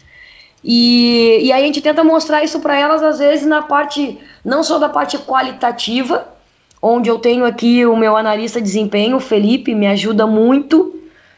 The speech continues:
Ele, a gente, a gente cons-, con-, conseguiu ter uma conexão muito grande, porque ele tem que entender a maneira que eu gosto e a maneira que eu vou tá cobrando elas, pra poder fazer os recortes dessa,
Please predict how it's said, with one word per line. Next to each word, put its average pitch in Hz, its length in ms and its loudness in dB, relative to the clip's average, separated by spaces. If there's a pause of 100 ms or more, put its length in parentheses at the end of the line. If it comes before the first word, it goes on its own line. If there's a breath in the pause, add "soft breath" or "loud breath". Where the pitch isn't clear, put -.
Ele, 220 600 0
a 208 120 0
gente, 202 440 -8
a 226 80 0
gente 214 180 -6
cons-, 226 300 -4
con-, 220 320 -4
conseguiu 226 580 0
ter 247 180 0
uma 240 200 0
conexão 233 500 -2
muito 247 240 0
grande, 240 320 0
porque 226 480 -2 (240 loud breath)
ele 240 180 2
tem 262 140 -2
que 254 80 -4
entender 247 400 0
a 285 80 2
maneira 262 340 0
que 254 120 -4
eu 240 100 2
gosto 226 640 0
e 247 100 -6
a 254 60 0
maneira 247 340 0
que 254 140 -4
eu 240 80 2
vou 226 100 -2
tá 247 140 -4
cobrando 220 580 0
elas, 214 560 -2 (380 soft breath)
pra 285 180 -2
poder 302 560 0
fazer 262 320 -2
os 262 100 -2
recortes 240 500 -2
dessa, 233 240 -8